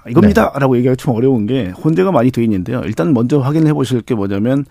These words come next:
Speaker 1: 금리 인상이
Speaker 2: 네.
Speaker 1: 오토론 레이트라고 자동차의 할부 리스의 기준금리를 굉장히 크게 올렸습니다.
Speaker 2: 네.
Speaker 1: 그 부분이 일단은 내연기관이나 아니면 전기차나 공이 차를 사기 굉장히 부담스러운 국면을 만드는 건 사실입니다.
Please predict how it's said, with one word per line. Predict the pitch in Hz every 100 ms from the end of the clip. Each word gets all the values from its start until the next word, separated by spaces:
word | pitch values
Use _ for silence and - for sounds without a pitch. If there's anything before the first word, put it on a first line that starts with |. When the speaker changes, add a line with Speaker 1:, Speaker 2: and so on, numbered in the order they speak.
| _ _ _ -
Speaker 1:
금리 | - 131 156 190 165 -
인상이 | - 113 113 107 101 117 80 73 -
Speaker 2:
네. | 110
Speaker 1:
오토론 | 110 95 151 185 160
레이트라고 | 113 - 107 113
자동차의 | - 107 139 151 151
할부 | - 190 202
리스의 | 120 107 - 147 135 147
기준금리를 | - 117 160 165 131 113 135
굉장히 | - 131 202
크게 | - 165
올렸습니다. | 117 95 - 87 110 92 -
Speaker 2:
네. | 107 87 80 127 - - -
Speaker 1:
그 | 139
부분이 | 156 151 160 160
일단은 | 117 131 143 110
내연기관이나 | 73 113 147 156 143 131 113 117 123 120 -
아니면 | 101 110 120
전기차나 | - 117 127 131 131
공이 | - 123 107 113 180 _ _ -
차를 | - - 185
사기 | 180 170
굉장히 | 139 127 139
부담스러운 | - 135 165 151 170
국면을 | 135 123 123 120
만드는 | 92 92 107
건 | 104
사실입니다. | 98 - 92 69 -